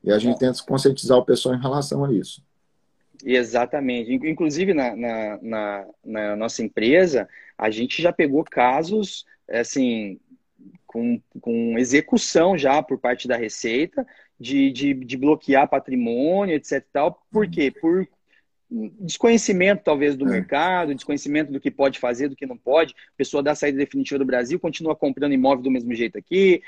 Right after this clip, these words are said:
Speaker 2: é, investindo, é, da mesma maneira, como se tudo tivesse, a conta chega, não tem jeito. Por isso
Speaker 1: Sem,
Speaker 2: que a,
Speaker 1: sem
Speaker 2: a
Speaker 1: respeitar as burocracias, né?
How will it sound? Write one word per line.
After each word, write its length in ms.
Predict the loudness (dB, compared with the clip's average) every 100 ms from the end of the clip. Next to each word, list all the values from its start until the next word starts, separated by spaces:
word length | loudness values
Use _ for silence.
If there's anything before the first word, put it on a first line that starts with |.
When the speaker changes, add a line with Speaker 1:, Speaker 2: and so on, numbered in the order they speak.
| -8
Speaker 2:
é, 160 | 0 2
investindo, 640 | 2 2 0 0 2 0 -4 _ _
é, 260 | 0 2 2
da 120 | 2
mesma 260 | 0 0
maneira, 460 | -2 0 2 4 4
como 160 | 0 -6
se 140 | -6
tudo 200 | -8 -8
tivesse, 600 | -6 0 2 2 2 0 -2 _
a 140 | -6 -6
conta 380 | -2 -2 -2
chega, 380 | -4 -2 -2 -2
não 100 | -4
tem 140 | -6 -4
jeito. 180 | -4
Por 100 | -2
isso 120 | 2 2
Speaker 1:
Sem, 80 |
Speaker 2:
que 80 | 4
a, 60 | 6
Speaker 1:
sem 80 | 6
Speaker 2:
a 80 |
Speaker 1:
respeitar 1080 | 6 4 6 4 6 4 4 4 2 0 -2
as 100 | -2
burocracias, 960 | 0 0 0 -2 -4 -6 -6 -4 -4 -6
né? 380 | -10 -12 -16